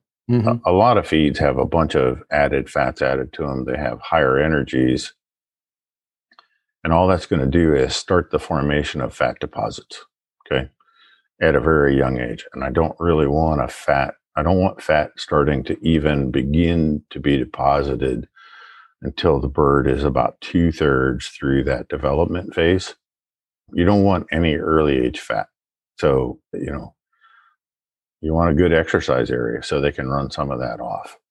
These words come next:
Speaker 2: And you in Florida, I would want a lower energy. You know, I would
Speaker 1: Yeah.
Speaker 2: trim that energy because y-, chicken, people don't understand, a chicken actually eats for its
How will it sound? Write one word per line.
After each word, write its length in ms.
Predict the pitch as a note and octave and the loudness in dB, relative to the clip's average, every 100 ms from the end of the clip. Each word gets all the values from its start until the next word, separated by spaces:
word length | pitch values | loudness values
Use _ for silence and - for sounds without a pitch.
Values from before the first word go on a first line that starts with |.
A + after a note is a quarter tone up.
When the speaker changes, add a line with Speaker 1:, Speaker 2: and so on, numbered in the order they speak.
| - | -12
Speaker 2:
And 640 | C2+ C2 C2+ C2+ B1+ B1+ - _ _ | -10 -8 -8 -6 -6 -10 -14 _ _
you 280 | - E2+ F2+ | 2 4 6
in 120 | D2 | 2
Florida, 580 | D2 E2+ E2 F2 F2 E2+ | 2 2 4 4 2 0
I 140 | D2+ D2+ | 0 2
would 180 | C#2+ C#2+ | 0 0
want 260 | D2 D2 | 0 0
a 60 | B1+ | 0
lower 500 | D2 F2 D#2 B1+ - | 2 4 2 0 -4
energy. 500 | D2+ B1+ B1+ B1 B1 - _ _ - | -8 -6 -6 -6 -10 -14 _ _ -8
You 100 | D2 | -8
know, 200 | B1 D#2 D2 | -8 -8 0
I 100 | D#2+ | 2
would 120 | G#2 | 2
Speaker 1:
Yeah. 100 | F#2+ | 2
Speaker 2:
trim 220 | G2+ G2 | 2 4
that 220 | E2 C#2+ | 4 2
energy 380 | B1+ B1 A#1+ B1 | 0 -2 -4 -8
because 720 | C2 D2+ - D2+ D2 C2+ - - | -4 -4 0 2 2 0 -8 -6
y-, 180 | D#2 D2 - - _ _ - | -6 -6 -12 -20 _ _ -2
chicken, 480 | C3 - G2+ D2+ | 0 2 2 0
people 320 | - C3 B2+ G#2 | 0 -2 2 0
don't 260 | C#2+ - | 0 -2
understand, 520 | D#2+ E2 - E2+ E2+ C#2 | 0 0 0 0 0 -2
a 80 | |
chicken 400 | - G#2 - D2+ | -2 0 0 -2
actually 560 | - D#2 D#2+ - D#2 - | -2 -6 -4 0 0 0
eats 240 | E2 D#2+ - | 0 0 -4
for 380 | - D2 D2 | -6 -2 0
its 340 | C2+ D2+ - | 0 -4 -14